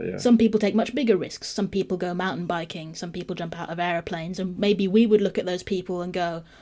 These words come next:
Speaker 2: "Oh, that's, the risk is not for me."
Speaker 1: Hmm.
Speaker 2: But that's a risk they get to take with their life, and that's usually a dignity that isn't afforded to disabled people, children or old people.
Speaker 1: Right, I see what you mean, yeah. Yeah, I guess it's like the opposite of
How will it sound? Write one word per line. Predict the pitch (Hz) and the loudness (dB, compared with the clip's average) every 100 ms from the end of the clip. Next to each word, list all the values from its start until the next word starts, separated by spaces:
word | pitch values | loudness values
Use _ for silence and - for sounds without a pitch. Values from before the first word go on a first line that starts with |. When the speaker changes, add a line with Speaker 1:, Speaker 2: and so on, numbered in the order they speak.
| - | -6
Speaker 2:
"Oh, | 170 | -2
that's, | 175 151 | 0 -2
the | - | -4
risk | 185 - | -4 -2
is | 190 | -2
not | 190 - | -2 -4
for | 175 | 0
me." | 196 165 - - - _ - | 0 0 -8 -18 -20 _ -6
Speaker 1:
Hmm. | 113 | 0
Speaker 2:
But | 110 | 2
that's | 190 165 202 | 2 0 0
a | |
risk | 190 175 | 0 -2
they | 202 180 | -4 -2
get | 170 | -4
to | - | -6
take | - 180 - | -6 -6 -4
with | 175 | -2
their | 196 185 | 0 0
life, | 175 170 170 | -2 -4 -6
and | 190 | -8
that's | 185 - | -8 -8
usually | 196 214 220 190 170 165 175 | 0 2 2 0 -4 -4 -6
a | 190 | -8
dignity | 165 208 208 196 170 - 165 | 2 2 2 -2 -4 -6 -4
that | 180 - | -4 -4
isn't | 190 196 | -4 -6
afforded | 175 - 185 175 170 160 165 - | -8 -6 -4 -4 -4 -6 -8 -4
to | 185 | -4
disabled | 165 - 185 180 165 | -2 0 0 -2 -4
people, | - 170 165 165 165 - | -6 -6 -6 -8 -8 -6
children | - 185 175 170 | -2 -2 -2 -6
or | 170 | -4
old | 185 180 170 | -2 -4 -4
people. | - 151 170 151 - | -10 -10 -10 -12 -8
Speaker 1:
Right, | 104 101 101 98 95 - | 2 4 6 4 2 0
I | |
see | - - 101 | -2 0 -2
what | - | -2
you | 95 | -4
mean, | 95 95 92 | -4 -6 -6
yeah. | 95 95 95 95 _ _ - | -6 -6 -10 -14 _ _ 4
Yeah, | 127 127 | 8 8
I | |
guess | 147 147 - | 8 6 6
it's | 143 - | 2 4
like | 127 110 - | 4 4 2
the | 104 95 _ - | 0 0 _ 2
opposite | 107 - 113 - 95 - | 2 2 -2 2 2 2
of | 87 | -2